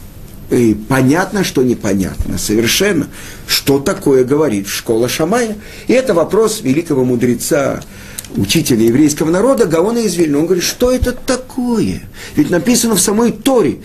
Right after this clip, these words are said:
И увидел Творец все то, что он сотворил, и вот тов меот, очень хорошо. Школа Шамая, как она может сказать, что лучше бы человеку не быть сотворенным, чем сотворенным? И тогда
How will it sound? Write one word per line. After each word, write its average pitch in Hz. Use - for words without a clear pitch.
И 254
увидел 247
Творец 160
все 165
то, 170
что 170
он 160
сотворил, 208
и 190
вот 180
тов 160
меот, 247
очень 165
хорошо. 214
Школа 285
Шамая, 269
как 208
она 226
может 240
сказать, 247
что 214
лучше 254
бы 202
человеку 247
не 262
быть 139
сотворенным, 196
чем 143
сотворенным? 254
И 101
тогда 160